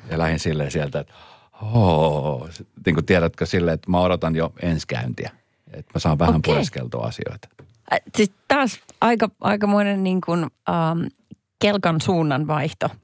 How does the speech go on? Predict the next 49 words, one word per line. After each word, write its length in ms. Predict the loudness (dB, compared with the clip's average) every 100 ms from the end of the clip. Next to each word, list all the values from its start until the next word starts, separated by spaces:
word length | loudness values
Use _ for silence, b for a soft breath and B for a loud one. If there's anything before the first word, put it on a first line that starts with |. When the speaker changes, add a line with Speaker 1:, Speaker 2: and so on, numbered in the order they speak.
| 0
Speaker 2:
Että 140 | 2
kun 100 | 4
Speaker 1:
se- 80 | 2
Speaker 2:
sä 220 | 2 0 2
oot 280 | 2 2 0
jäpä 320 | -2 -2 -4 _ -4
tosi 320 | 0 0 -2
skeptinen 560 | -2 -2 -2 -4 -4 -2
tällaisten 400 | -2 -2 -2 -4
asioiden 360 | -2 -2 -2 -4
Speaker 1:
Joo. 100 | -2 2
Speaker 2:
suhteen, 320 | 4 4 0 B B B B B
niin 140 | 2 4
sitten 280 | 2 0 2
hienoa, 300 | 2 2 0
että 100 | -2
kuitenkin 360 | -2 -2 -2 0
meet 240 | 0 0 -2
kohti 360 | -4 -2 -4 -2
sitä, 300 | 0 -2 -2 0
mitä 220 | 0 2
vahvasti 420 | 0 -2 -4 -2
epäilet. 520 | -4 -2 -2 -2 -6 -18 _
Ja 60 | 0
sitten, 300 | 0 2 -2 -2 _ _ _ _ -2
jos 160 | 0 0
on 100 | 0
aiheellista, 540 | 0 0 -2 -4 -4
niin 80 | -4
kelkka 280 | -4 -4 0
Speaker 1:
Joo, 60 | 2
Speaker 2:
kääntyy. 160 | 2
Speaker 1:
joo, 100 | 2
koska 240 | 0 -4 -4
mä 80 |
haluan 240 | -4 -4 -4
nähdä, 200 | -4 -4
koska 240 | -6 -8
tällehän 420 | -2 0 2 2
nämä 120 | 4 4
Speaker 2:
Niin. 60 |
Speaker 1:
asiat 220 | 4 0
siis 220 | -2 -6 -6
yleensä 380 | -2 0 2
Speaker 2:
Niin, 0 |
niin. 120 | 2 2
Speaker 1:
niinku, 360 | 0 -4 -6 _ -20 -20 _ _ -20 _ _ _ -18
niinku 200 | -6 -2
nämä 180 | 2